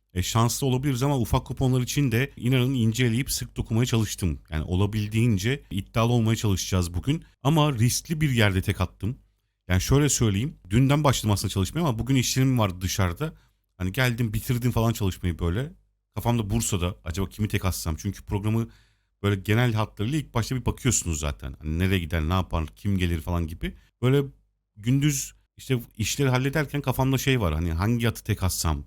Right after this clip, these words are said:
hani diğerlerine yoğunlaşsam gibi bir yerdeydim. En son bitti. Hala ben karar verememiştim.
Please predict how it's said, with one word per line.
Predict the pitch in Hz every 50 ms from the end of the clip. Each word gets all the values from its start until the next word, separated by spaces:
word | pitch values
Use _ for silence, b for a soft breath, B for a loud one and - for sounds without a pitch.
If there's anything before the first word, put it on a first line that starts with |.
| _ -
hani | 78 78 78 76
diğerlerine | - 92 98 95 95 92 92 92 95 95
yoğunlaşsam | 87 87 90 90 87 85 85 82 - - - 85 82 82
gibi | 78 80 85 90 80
bir | 82
yerdeydim. | 82 82 78 73 78 78 78 127 175 185 - _ _ _ _ _ _ _ _ _ _ _ -
En | - 170 180
son | 170 - 180 175 175 165
bitti. | 185 - - _ - 180 190 196 B B B B B
Hala | - 160 185 180 165 147
ben | 147 151
karar | - - 139 139 139 127
verememiştim. | 113 117 127 120 110 92 76 - - 78 71 65